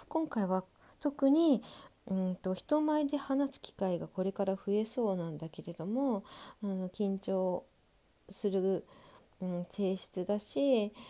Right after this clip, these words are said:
あのー、なんか、分かってもらえるかなって思うと、つい言葉を飲んじゃうんです、みたいな。で、そこって、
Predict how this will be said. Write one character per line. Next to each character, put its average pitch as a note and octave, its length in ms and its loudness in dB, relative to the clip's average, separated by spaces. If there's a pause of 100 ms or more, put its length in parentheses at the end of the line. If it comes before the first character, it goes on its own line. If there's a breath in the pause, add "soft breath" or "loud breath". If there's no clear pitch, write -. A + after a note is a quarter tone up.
(160 loud breath)
あ G3+ 100 -2
の F#3 920 -2 (840 loud breath)
ー、 - 40 -4
な G3+ 60 0
ん G3+ 40 -2
か、 F#3 260 -6 (440)
分 - 260 -2
か C#4 160 -2
っ D4 40 -2
て C#4 120 0
も A3+ 160 4
ら B3 120 2
え C4+ 60 2
る D4 100 -2
か C#4+ 160 -4
な B3+ 240 2
っ A#3 40 -4
て A3+ 120 -2
思 G3 240 2
う F3+ 80 -4 (100)
と、 A3+ 220 0
つ A#3+ 220 -6
い A3+ 100 0
言 F#3+ 240 -4
葉 F3+ 60 -4
を F3+ 120 -2
飲 F3+ 140 -2
ん F3 80 -4
じ F3 120 -8
ゃ F3 40 -4
う E3+ 60 -6
ん E3+ 80 -8
で E3 120 -6
す、 B3+ 260 -2
み C4+ 160 0
た A#3 160 -2
い G3 80 -2
な。 F3 180 -4 (360 loud breath)
で、 C4 100 -4
そ B3+ 100 -8
こ C#4+ 160 -2
っ D4 40 -2
て、 C#4+ 480 -2